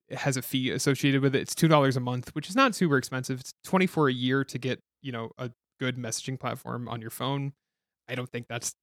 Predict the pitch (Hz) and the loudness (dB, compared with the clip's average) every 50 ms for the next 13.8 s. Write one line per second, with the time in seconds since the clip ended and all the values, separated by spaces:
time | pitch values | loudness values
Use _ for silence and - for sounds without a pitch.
0 | _ _ _ _ _ _ - - - 135 123 120 - 127 131 131 - - 139 139 | _ _ _ _ _ _ -6 -4 0 0 2 2 2 0 0 0 -2 -2 -4 -4
1 | 139 - 160 156 151 147 - - _ - 131 123 120 - _ _ _ _ _ _ | -2 0 0 0 0 -2 -6 -10 _ -6 -4 -4 -4 -4 _ _ _ _ _ _
2 | _ _ _ _ _ _ - 131 131 127 135 135 - - 135 123 127 131 131 123 | _ _ _ _ _ _ -6 -4 -2 0 0 0 0 2 2 4 4 4 2 0
3 | - - 123 120 120 117 113 - 120 120 - 123 117 113 - 117 113 - _ - | 0 -2 -2 -2 -2 -4 -4 -4 -8 -6 -4 -4 -4 -4 -4 -6 -8 -8 _ -10
4 | - 127 117 117 120 120 120 117 117 - 123 117 120 113 110 117 120 123 - 135 | -6 -6 -4 -4 -4 -6 -6 -6 -6 -6 -6 -6 -6 -6 -4 -4 -4 -4 -2 -2
5 | 131 131 131 131 131 - - - - - _ 120 113 - - - - 110 110 - | -2 0 0 0 0 -2 -4 -6 -6 -8 _ -10 -10 -10 -10 -12 -12 -12 -12 -10
6 | 113 110 107 107 - _ _ _ _ _ _ 117 107 107 - - - - - 110 | -10 -10 -10 -12 -14 _ _ _ _ _ _ -16 -16 -14 -12 -12 -12 -10 -10 -12
7 | - _ _ _ _ _ _ - 147 139 135 127 135 - - - - 131 - - | -12 _ _ _ _ _ _ -6 -4 -4 -2 -2 -2 -2 -4 -4 -6 -8 -8 -10
8 | 123 113 110 - - - 117 - - _ _ _ - 123 110 - - 110 - 117 | -12 -12 -10 -10 -8 -8 -8 -10 -10 _ _ _ -10 -10 -8 -6 -6 -8 -8 -8
9 | 113 113 - - - 117 - _ _ - 123 127 127 120 123 117 120 113 - _ | -10 -8 -8 -10 -12 -14 -16 _ _ -12 -8 -6 -6 -4 -4 -6 -6 -8 -8 _
10 | _ _ _ _ _ _ _ _ _ _ _ _ - 294 269 240 240 208 - - | _ _ _ _ _ _ _ _ _ _ _ _ 4 6 8 8 8 8 6 6
11 | 202 180 - 165 143 143 143 135 135 120 - - - 151 147 147 139 139 135 127 | 6 6 8 6 8 8 6 6 4 0 -2 2 6 6 6 6 6 2 0 0
12 | 127 120 120 120 117 117 117 117 117 113 113 - _ _ _ _ - 131 127 127 | 0 0 -2 -4 -4 -4 -4 -4 -4 -6 -6 -10 _ _ _ _ -6 -2 -2 -2
13 | 117 127 127 117 - _ _ _ _ - - - 117 - - | -2 -4 -6 -8 -10 _ _ _ _ -8 -4 -4 -2 -2 -4